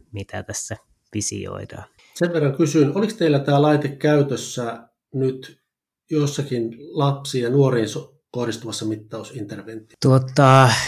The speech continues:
Speaker 1: meillä on nyt alkamassa, alkamassa itse asiassa Ruotsissa ja Norjassa
Speaker 2: Joo.
Speaker 1: on aika, aika mittavat, mittavat lasten, lasten
Speaker 2: Joo.
Speaker 1: liikuntaa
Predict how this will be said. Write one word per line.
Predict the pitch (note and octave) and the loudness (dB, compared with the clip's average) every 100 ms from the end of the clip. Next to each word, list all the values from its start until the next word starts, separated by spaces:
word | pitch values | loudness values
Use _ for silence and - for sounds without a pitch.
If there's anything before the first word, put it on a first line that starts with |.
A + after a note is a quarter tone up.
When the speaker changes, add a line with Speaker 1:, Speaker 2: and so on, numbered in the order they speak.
| - | -2
Speaker 1:
meillä | C#3+ D#3 | 2 4
on | E3 | 6
nyt | E3 C3+ | 4 4
alkamassa, | E3+ E3+ - A#2 A2 - - A#2+ G#2+ - _ - | 6 6 4 2 2 0 -2 -2 -2 -6 _ 0
alkamassa | C3 B2+ A2 G2+ G#2 - G2+ | 0 2 0 -2 -4 -6 -6
itse | G#2+ A#2+ | -6 -6
asiassa | - A#2 | -6 -4
Ruotsissa | A#2+ A2+ - G#2 - | 0 -2 -2 -8 -4
ja | G2 | -2
Norjassa | G3+ B2 A#2 G#2 - - - | 2 4 6 4 0 -4 -4
Speaker 2:
Joo. | - | -6
Speaker 1:
on | G2 | -6
aika, | F2+ F#2 F#2 - _ - | -6 -8 -8 -10 _ -6
aika | G2 - E2+ - | -6 -6 -12 -4
mittavat, | G#2+ G#2 - F#2 G2 - - - | -4 -4 -4 -4 -4 -6 -16 -6
mittavat | B2+ C3 A#2 G#2+ - | -6 -4 -2 -2 0
lasten, | G#2 G#2 - G2+ G2+ - - _ | -2 -2 -2 -6 -8 -14 -20 _
lasten | A2+ A2+ - A#2+ | -4 -2 0 -2
Speaker 2:
Joo. | F#2+ | -2
Speaker 1:
liikuntaa | G2 F#2+ F#2+ - F#2+ | -4 -6 -10 -8 -6